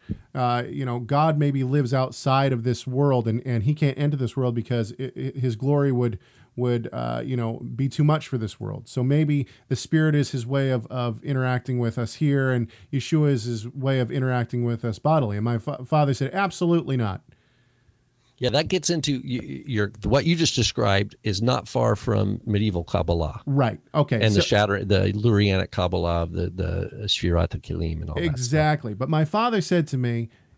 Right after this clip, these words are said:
Speaker 1: "Yeshua is fully Yod He Vav He. And every time that you she-, see Yeshua, you see the Spirit and you see the Father. And every time you see the Spirit, you see Yeshua and the F-, Father. And every time you see the Father, you see the Yeshua and the Spirit."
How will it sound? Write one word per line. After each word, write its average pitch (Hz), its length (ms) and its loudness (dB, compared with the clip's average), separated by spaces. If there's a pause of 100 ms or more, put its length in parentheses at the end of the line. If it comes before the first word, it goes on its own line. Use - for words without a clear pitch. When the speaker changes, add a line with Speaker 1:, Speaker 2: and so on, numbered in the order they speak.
Speaker 1:
"Yeshua 214 560 4
is 180 280 0
fully 185 720 2
Yod 151 300 4
He 160 100 4
Vav 139 400 2
He. 98 240 -4 (320)
And 143 220 2
every 214 320 2
time 208 280 0
that 190 100 0
you 165 140 0
she-, - 320 -2
see 180 280 0
Yeshua, 170 380 2
you 156 120 0
see - 140 0
the 127 100 0
Spirit 175 480 0
and 147 160 2
you 147 60 4
see 139 220 -2
the 123 100 0
Father. 113 460 0
And 143 120 2
every 190 240 0
time 202 240 -2
you 180 60 2
see 170 140 -2
the 143 100 -2
Spirit, 165 420 0
you 151 120 -2
see 156 200 0
Yeshua 147 480 2
and 131 360 0
the 127 140 -2
F-, - 320 -14
Father. 117 340 2
And 147 100 -2
every 180 140 0
time 202 160 0
you 196 80 -2
see 196 100 -6
the 156 80 0
Father, 165 420 2 (220)
you 156 80 0
see 175 160 2
the 147 160 2
Yeshua 147 560 0
and 131 100 2
the 117 60 0
Spirit." 107 400 -2